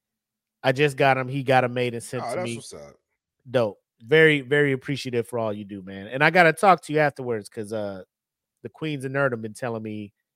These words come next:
Speaker 1: you, you got some shit lined up for 'em. So we'll, we'll talk offline, but continue.
Speaker 2: Bring 'em in here. But yeah, um, <laughs> but yeah, it's, uh,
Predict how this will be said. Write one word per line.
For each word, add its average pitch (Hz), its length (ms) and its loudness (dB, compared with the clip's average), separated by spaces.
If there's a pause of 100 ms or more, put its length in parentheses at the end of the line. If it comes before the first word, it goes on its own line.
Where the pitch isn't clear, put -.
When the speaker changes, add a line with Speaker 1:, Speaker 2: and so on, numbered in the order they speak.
(760)
Speaker 1:
you, 131 200 -8
you 120 200 -12
got 123 180 0
some 117 140 -18
shit 120 320 -8
lined 120 300 -2
up 113 140 -4
for 101 140 -12
'em. 101 100 -14
So 113 140 -6
we'll, 123 200 -2
we'll 127 160 -4
talk 120 320 -2
offline, 104 500 -12
but 120 180 -8
continue. 95 380 -18 (560)
Speaker 2:
Bring 123 200 -6
'em 117 120 -12
in 110 100 -12
here. 98 240 -14 (120)
But 170 100 4
yeah, 208 240 6 (400)
um, 190 540 6
<laughs> 453 1400 -4 (1500)
but 214 200 2
yeah, 220 380 2
it's, 214 320 0
uh, 196 480 2